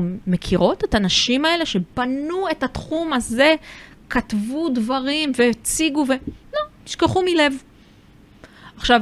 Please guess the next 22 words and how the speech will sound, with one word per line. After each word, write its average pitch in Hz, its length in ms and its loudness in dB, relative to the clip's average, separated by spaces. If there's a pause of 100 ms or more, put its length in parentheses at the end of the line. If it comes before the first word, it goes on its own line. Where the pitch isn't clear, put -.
(100)
יכול 202 240 2
להיות 294 120 2
שאנשים 247 340 0
יגידו, 220 400 2
"סליחה, 240 540 2
מחול 277 500 2
זה 208 140 2
לא 208 180 4
תחום 202 260 0
כל 190 260 -2
כך 185 140 -2
חשוב." 165 480 -4
א', 269 140 6 (120)
מי 226 120 6
אמר? 175 180 2 (1080)
וב', 196 160 6 (180)
היו 226 240 6
המון 254 260 2
נשים 269 280 0
גם 247 180 2
בתחומים 269 480 -2
אחרים. 359 380 -6